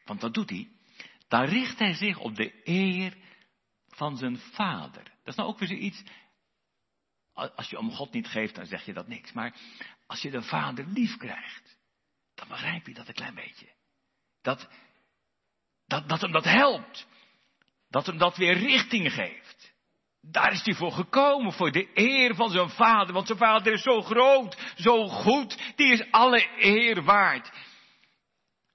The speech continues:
En als zijn vader maar geëerd wordt, dan is het goed. Dan komt het goed, dat weet hij. En daarom richt hij zich op de eer van zijn vader. "Verheerlijk uw naam,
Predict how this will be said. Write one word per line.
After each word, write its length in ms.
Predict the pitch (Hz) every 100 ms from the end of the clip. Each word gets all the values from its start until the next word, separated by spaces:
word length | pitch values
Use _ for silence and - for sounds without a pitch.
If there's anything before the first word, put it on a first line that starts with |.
| _
En 140 | - 135
als 100 | 156
zijn 120 | 160
vader 440 | - 202 175 170
maar 140 | 156 135
geëerd 400 | 151 - 135 120
wordt, 140 | 98
dan 100 | 120
is 120 | 127
het 140 | 101 98
goed. 500 | - 175 127 - -
Dan 160 | 113
komt 300 | - 254 277
het 140 | 156 117
goed, 220 | - -
dat 140 | 269
weet 260 | 226 240 220
hij. 260 | - - - _ _ _ _ _ - _
En 100 | 123
daarom 280 | 147 151 139
richt 260 | 170 202
hij 120 | - 151
zich 440 | 147 131 - -
op 160 | - 113
de 200 | 135 -
eer 300 | 156 156 131
van 160 | 135
zijn 160 | 123 123
vader. 380 | 151 156 139 127
"Verheerlijk 840 | - 143 139 196 180 175 165 -
uw 340 | - 233 294 269
naam, 540 | 226 185 160 131 117